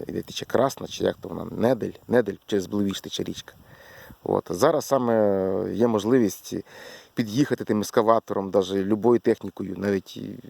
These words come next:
автомобілем, що той пісок, допустим, десь відвести в сторону. От. Сухо зараз, дуже, м, якраз така можливість, е, цю річку розчистити. Але от наші можновладці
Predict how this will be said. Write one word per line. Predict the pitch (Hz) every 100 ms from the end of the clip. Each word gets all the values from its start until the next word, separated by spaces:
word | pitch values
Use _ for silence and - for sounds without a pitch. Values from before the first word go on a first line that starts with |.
| - - - - - - - -
автомобілем, | 101 139 120 117 120
що | 101 -
той | 104
пісок, | - 110 98
допустим, | - 101 101
десь | 95 -
відвести | 95 101 -
в | 90
сторону. | - 90 90 90 _ _ - - - - - _ -
От. | 90 92 90 - 90
Сухо | - - 156 -
зараз, | 101 104 95 - - - -
дуже, | 127 117 110 104 95
м, | 92 - - - - - - - - - - - -
якраз | 95 - 113 -
така | 104 113 101 - - - -
можливість, | 107 101 135 127 107 - _ _ - - _ -
е, | - 92 92 92
цю | 123
річку | 113 - 107
розчистити. | 104 - 101 - - - _ _ _ -
Але | - 113 110 107 104
от | 104 110
наші | 117 -
можновладці | 110 104 127 143 156 - -